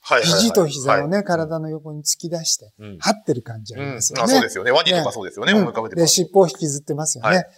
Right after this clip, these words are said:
Speaker 2: で、それが、恐竜はですね、なぜか二足歩行になる。
Speaker 1: はい。
Speaker 2: で、かつですね、これ、あの、ちょっと足元見ていただくと、
Speaker 1: うんうん。
Speaker 2: つま先立ちになってるんですよね。
Speaker 1: うんうん。はいはいはいはい。
Speaker 2: で、これは、二足歩行になった時に、あの、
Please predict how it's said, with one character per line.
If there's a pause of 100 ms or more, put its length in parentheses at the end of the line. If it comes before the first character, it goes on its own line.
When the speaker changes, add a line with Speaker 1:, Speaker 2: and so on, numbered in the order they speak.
(140)
Speaker 2:
で、
そ
れ
が、
恐
竜
は
で
す
ね、
な
ぜ
か (320)
二
足
歩
行
に
な
る。 (180)
Speaker 1:
は
い。
Speaker 2:
で、
か
つ
で
す
ね、
こ
れ、
あ
の、
ち
ょ
っ
と
足
元
見
て
い
た
だ
く
と、
Speaker 1:
う
ん
う
ん。 (320)
Speaker 2:
つ
ま
先
立
ち
に
な
っ
て
る
ん
で
す
よ
ね。
Speaker 1:
う
ん
う
ん。
は
い
は
い
は
い
は
い。
Speaker 2:
で、
こ
れ
は、 (960)
二
足
歩
行
に
な
っ
た
時
に、 (360)
あ
の、